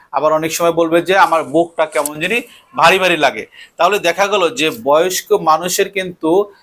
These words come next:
অ্যাকুট করোনারি সিনড্রোম বা অ্যাকুট হার্ট অ্যাটাক হলে এটা কিন্তু টিপিক্যাল না, এটিপিক্যাল। সেই জন্য যাদের বয়স সিক্সটি ফাইভের বেশি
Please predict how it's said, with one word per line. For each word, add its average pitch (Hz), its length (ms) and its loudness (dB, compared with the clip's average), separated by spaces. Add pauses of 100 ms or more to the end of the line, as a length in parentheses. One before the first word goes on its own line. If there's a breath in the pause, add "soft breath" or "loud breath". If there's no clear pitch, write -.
(160 loud breath)
অ্যাকুট 208 500 0
করোনারি 175 520 2
সিনড্রোম 156 400 -4
বা 139 160 0
অ্যাকুট 160 400 -2
হার্ট 139 320 0
অ্যাটাক 156 300 -2
হলে 180 200 0
এটা 151 220 -4
কিন্তু 180 500 -4 (360 loud breath)
টিপিক্যাল 220 440 0
না, 120 200 -6 (240)
এটিপিক্যাল। 220 560 0 (300)
সেই 185 260 0
জন্য 208 440 0
যাদের 156 400 2 (180)
বয়স 160 400 0
সিক্সটি 170 380 -10
ফাইভের 156 360 2
বেশি 147 400 -2